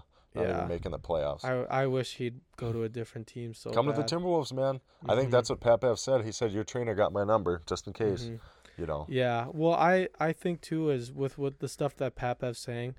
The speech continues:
Speaker 2: would you rather as an N B A player hear another N B A player that's faced you, like, four or five times this past year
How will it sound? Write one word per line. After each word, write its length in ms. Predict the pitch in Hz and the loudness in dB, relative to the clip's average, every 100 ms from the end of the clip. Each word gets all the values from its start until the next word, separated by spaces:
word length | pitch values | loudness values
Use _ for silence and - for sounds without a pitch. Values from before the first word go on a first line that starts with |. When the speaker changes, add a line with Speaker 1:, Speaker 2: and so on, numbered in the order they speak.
| - _ _ _ _ _ - | -16 _ _ _ _ _ -6
Speaker 2:
would 240 | 120 135 | -4 -2
you 220 | 170 185 | -2 0
rather 400 | 156 139 143 151 | 4 4 4 4
as 120 | 147 143 | 2 0
an 80 | 131 | -4
N 160 | 135 | -2
B 80 | 131 | 0
A 120 | 127 | 0
player 440 | 127 - 135 135 135 | -2 0 2 2 0
hear 300 | 127 135 131 | -2 0 2
another 360 | 120 117 123 | 2 0 2
N 200 | 131 131 | 2 0
B 100 | 131 | 2
A 100 | 127 | 2
player 480 | 127 - 131 127 127 | 2 0 2 4 4
that's 240 | 123 117 - | 4 0 -2
faced 400 | - 120 117 - | -2 -2 -2 -2
you, 160 | 127 | 0
like, 240 | 123 117 - | 2 0 -4
four 220 | - 123 | 0 0
or 60 | |
five 280 | 120 123 120 | 2 2 0
times 360 | - 117 120 123 | 0 -4 -4 -4
this 140 | 123 | -6
past 420 | - 123 120 - | -2 0 0 -2
year 340 | 123 120 123 | -4 0 0